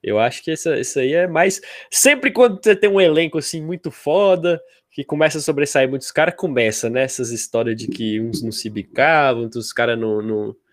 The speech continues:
não se davam bem, que não sei o quê. Mas, assim, haja visto o que a gente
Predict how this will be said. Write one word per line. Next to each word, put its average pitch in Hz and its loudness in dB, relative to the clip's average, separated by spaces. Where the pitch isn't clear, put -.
não 117 -4
se 113 -6
davam 110 0
bem, 147 0
que 135 -10
não 127 -10
sei 120 -8
o 113 -8
quê. 170 -2
Mas, 180 -8
assim, 143 -4
haja 147 2
visto 143 -4
o 139 -2
que 151 -6
a 147 4
gente 139 -6